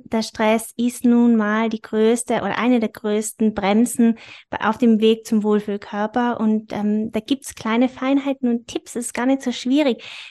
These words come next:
Vor allem in einer stressigen, also akuten Stresssituation, die richtigen, ähm, ja, oder kleine Feinheiten, ähm, zu drehen, kleine Schrauben zu drehen, damit's einem dann auch besser geht, um, um eben auch den Stress zu reduzieren. Also es ist ganz wertvoll, was du sagst.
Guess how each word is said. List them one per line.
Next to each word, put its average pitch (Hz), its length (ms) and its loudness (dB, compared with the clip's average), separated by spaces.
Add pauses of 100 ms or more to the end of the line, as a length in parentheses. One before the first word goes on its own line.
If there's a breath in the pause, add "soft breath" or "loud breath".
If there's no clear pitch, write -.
Vor - 120 0
allem 240 140 4
in 254 100 6
einer 240 220 4
stressigen, 240 760 -2
also 208 180 -6
akuten 247 460 -4
Stresssituation, 220 960 -2
die 226 120 0
richtigen, 233 640 2 (360 loud breath)
ähm, 220 500 2 (520)
ja, 226 440 0
oder 233 160 2
kleine 247 380 0
Feinheiten, 240 720 -2
ähm, 226 280 -2
zu - 160 -8
drehen, 226 260 0
kleine 226 260 -2
Schrauben 220 320 -2
zu 233 120 -10
drehen, 226 240 0 (220 loud breath)
damit's 247 300 4
einem 226 220 2
dann 214 180 -2
auch - 180 -4
besser 226 320 -2
geht, 214 280 0
um, 214 280 0
um 240 200 6
eben 226 260 2
auch 202 180 -2
den 214 160 -6
Stress 214 340 -6
zu - 120 -8
reduzieren. 208 440 -2
Also 214 200 0
es 233 60 2
ist 226 60 -12
ganz 240 200 4
wertvoll, 233 400 0
was 220 120 -2
du - 120 -12
sagst. 233 340 -2